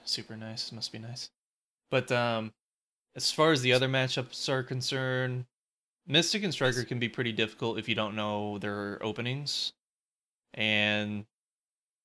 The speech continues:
Sork can be pretty challenging if you're versing a skilled one.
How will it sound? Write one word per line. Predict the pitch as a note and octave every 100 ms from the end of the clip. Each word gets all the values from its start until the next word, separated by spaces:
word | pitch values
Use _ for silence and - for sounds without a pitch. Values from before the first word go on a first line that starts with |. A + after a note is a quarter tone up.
| _ _ _ _ -
Sork | - - C#3+ C3+ C3+
can | C3
be | B2
pretty | A#2 - B2
challenging | - A#2+ A2+ A#2 A#2
if | A2+ A2
you're | G#2+
versing | G#2+ A2+ G#2+ A2+
a | G#2
skilled | - - G#2+ A2+
one. | A2+ A#2 A#2